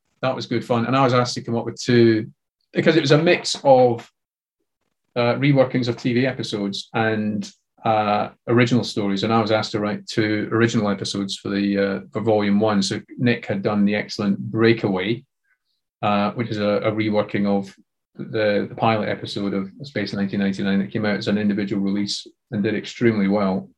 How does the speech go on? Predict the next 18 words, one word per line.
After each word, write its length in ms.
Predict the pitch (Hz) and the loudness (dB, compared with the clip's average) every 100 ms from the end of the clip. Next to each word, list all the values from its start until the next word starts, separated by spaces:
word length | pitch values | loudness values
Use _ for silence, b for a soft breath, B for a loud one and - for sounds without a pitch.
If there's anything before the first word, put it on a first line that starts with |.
| 98 | -4
quite 220 | 110 104 | -2 0
rightly. 440 | 104 104 98 95 - _ _ _ _ - | 0 -2 -6 -10 -14 _ _ _ _ -2
Um, 640 | 107 104 98 98 98 95 - | 4 6 6 4 4 0 -4
so 120 | - | -4
yeah, 200 | 104 101 | 0 0
then 120 | 98 | 0
I 80 | 98 | -2
was 120 | 98 | -2
asked 200 | 98 95 - | -4 -6 -6
to 60 | |
do 140 | 98 98 | -4 -4
these 300 | 98 98 - - | -4 -6 -12 -6
two 140 | 101 | -4
original 340 | 98 95 101 101 | -2 -4 -4 -6
episodes, 580 | 98 - 107 101 - _ _ _ _ _ - 107 | -8 -8 -10 -12 -18 _ _ _ _ _ -12 -6
uh, 280 | 101 98 95 _ _ _ _ _ _ _ _ | -4 -4 -8 _ _ _ _ _ _ _ _
which 160 | - | -6
is, 80 | 117 | -2